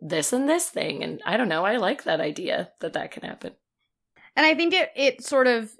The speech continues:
Speaker 2: <laughs> when people came up with simulation theory and, you know, everyone watched The Matrix, and then Elon Musk was like, "There's a statistical chance that we're," whatever.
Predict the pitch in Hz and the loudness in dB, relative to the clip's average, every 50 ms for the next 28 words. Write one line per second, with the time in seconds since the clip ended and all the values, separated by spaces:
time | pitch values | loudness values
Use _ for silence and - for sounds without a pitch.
0 | _ _ - - - - 262 262 240 214 247 269 254 240 226 - - 277 277 240 | _ _ -20 -12 -4 0 0 0 2 2 4 4 4 4 2 0 -2 -2 0 0
1 | 294 285 294 247 277 247 233 220 220 220 214 208 - - 220 202 208 202 208 226 | 0 0 2 2 4 4 4 2 2 0 -4 -4 -2 -2 0 0 2 2 2 2
2 | 254 240 - 254 233 226 220 214 196 180 175 180 175 170 170 170 165 165 - - | 2 2 0 -2 -2 -2 -2 -2 0 2 2 2 0 0 -2 -2 -2 -2 -2 -2
3 | 160 175 170 165 165 165 170 190 214 196 190 185 185 190 185 185 185 180 - - | -2 0 0 0 0 0 0 2 2 4 4 2 2 2 2 2 0 0 0 -2
4 | - 180 175 175 170 - 190 165 160 151 - 175 160 160 160 156 - 180 180 175 | -4 -2 -2 -2 -2 -2 -2 -2 -2 -4 -4 -6 -4 -4 -4 -4 -4 -2 0 0
5 | 170 165 165 165 160 156 156 - - 170 165 151 151 160 151 147 151 - _ - | 0 0 2 2 0 0 0 -2 -4 -4 -4 -2 0 0 2 2 0 -2 _ 2
6 | 196 202 202 202 196 - 180 170 160 156 - - 175 170 - - 233 262 233 - | 4 4 4 4 2 0 0 0 -2 -2 -4 -4 -4 -4 -2 -2 -2 -2 0 -2
7 | - 214 - 180 165 165 - - 226 214 214 208 202 190 - - 160 - - 165 | -4 -4 -4 -2 -4 -4 0 2 4 6 6 6 6 4 0 -2 -2 0 0 0
8 | 160 - - 185 190 180 165 156 147 - - | 0 0 0 2 2 2 2 0 -2 -4 -6